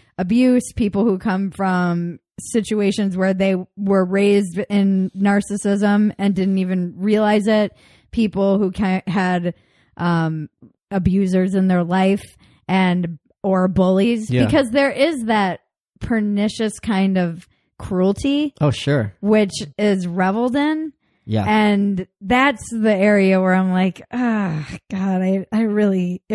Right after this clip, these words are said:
Speaker 1: I can't get on board with this."
Speaker 2: Yeah, yeah, yeah. No, I,
Speaker 1: It's
Speaker 2: that's
Speaker 1: so
Speaker 2: fair.
Speaker 1: mean. It's just the, the mean,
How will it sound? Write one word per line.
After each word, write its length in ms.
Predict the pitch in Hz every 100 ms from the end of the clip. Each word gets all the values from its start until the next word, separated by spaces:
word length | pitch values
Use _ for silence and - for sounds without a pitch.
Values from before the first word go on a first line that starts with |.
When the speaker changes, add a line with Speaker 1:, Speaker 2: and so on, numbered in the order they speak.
| 214 -
Speaker 1:
I 100 | 214
can't 240 | 226 214
get 140 | 185 170
on 140 | 170
board 260 | 170 170 175
with 120 | 170
this." 180 | 185 202
Speaker 2:
Yeah, 140 | 143
yeah, 160 | 139 131
yeah. 260 | 113 107 92
No, 200 | 110 95
I, 60 |
Speaker 1:
It's 100 | 254
Speaker 2:
that's 180 | 247 -
Speaker 1:
so 200 | 302 302
Speaker 2:
fair. 20 |
Speaker 1:
mean. 580 | 285 233 226 214 175 165
It's 300 | 190 220 -
just 220 | - 247 -
the, 300 | 233 202 180
the 140 | 196
mean, 640 | 196 196 214 226 220 220